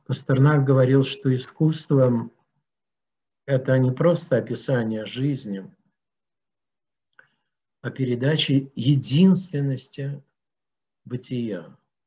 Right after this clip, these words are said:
Это его слова. И мне нравится это вот эмоциональное, такое интуитивное опережение повествования. Мне нравится, когда всё перерастает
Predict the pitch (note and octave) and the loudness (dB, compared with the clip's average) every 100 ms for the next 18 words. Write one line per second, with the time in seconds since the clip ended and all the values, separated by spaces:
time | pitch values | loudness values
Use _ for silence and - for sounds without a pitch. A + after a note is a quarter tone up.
0 | _ _ _ _ _ _ _ _ _ _ | _ _ _ _ _ _ _ _ _ _
1 | _ _ C3+ - A#2+ A2+ G#2+ - A2+ G#2+ | _ _ -18 -12 -10 -10 -12 -10 -8 -6
2 | G2 F2 - A#2+ _ _ _ _ _ _ | -8 -12 -16 -20 _ _ _ _ _ _
3 | _ _ - B2+ B2 C3 C3+ C3+ D3 C#3+ | _ _ -8 -4 0 2 4 4 4 2
4 | C3 - A#2+ - A#2+ A2+ A2+ _ _ _ | 0 -4 -4 -2 -4 -4 -8 _ _ _
5 | _ _ _ _ _ _ _ _ - B2+ | _ _ _ _ _ _ _ _ -16 -16
6 | - _ C3 C3 B2+ - B2+ C3 D#3+ C#3 | -16 _ -6 -6 -6 -6 -4 -2 -2 2
7 | B2+ B2 A#2 C3 C3 B2+ B2 C3+ A#2+ - | 2 0 -2 0 0 0 -2 -4 -4 -4
8 | - D#3 C#3 A#2+ A#2 G#2+ A#2 A#2+ A2 C3 | -2 0 2 0 -4 -6 -6 -4 -4 -2
9 | C#3 B2+ A#2 A2 A2 _ _ _ _ _ | -2 -4 -6 -10 -16 _ _ _ _ _
10 | _ _ _ _ _ _ _ _ _ - | _ _ _ _ _ _ _ _ _ -4
11 | A#2+ B2 - C3 C3+ C3+ G#2 F2+ - - | -2 -2 -2 0 2 0 0 -4 -12 -8
12 | A#2+ C3 C3 - A#2 A2+ A#2 C3+ B2 - | 0 2 0 -2 -8 -8 -4 -4 -4 -8
13 | E3+ E3 - - _ _ - C3 C#3 C#3 | -6 -6 -10 -20 _ _ -4 2 4 2
14 | - - E3 D3+ B2 A2 | 0 0 2 4 2 -2